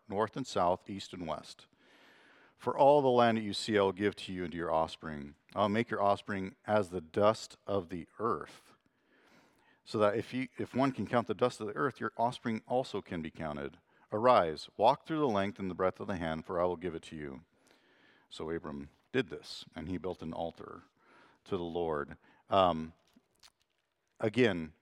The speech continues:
God, God's kind of expanding. He's showing himself to Abram, um, blessing him through a famine so that he trusts,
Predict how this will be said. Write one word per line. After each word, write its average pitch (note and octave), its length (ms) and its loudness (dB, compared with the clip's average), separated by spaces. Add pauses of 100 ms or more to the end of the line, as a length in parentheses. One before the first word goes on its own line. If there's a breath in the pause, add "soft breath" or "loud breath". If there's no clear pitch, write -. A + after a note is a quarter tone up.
(1000)
God, G#2+ 400 6
God's A2 180 6
kind G#2+ 220 2
of - 100 -8
expanding. G#2+ 1000 0 (300 soft breath)
He's G#2+ 120 -4
showing A#2+ 400 2
himself A2 460 4
to G2+ 220 2
Abram, G2 480 0 (520 soft breath)
um, F2 560 2
blessing A2+ 460 4
him A2 180 0
through F#2 640 -2 (580 soft breath)
a E2+ 400 0
famine G#2 480 -2
so G#2 120 -8
that F#2+ 120 -4
he G2+ 160 -8
trusts, - 920 0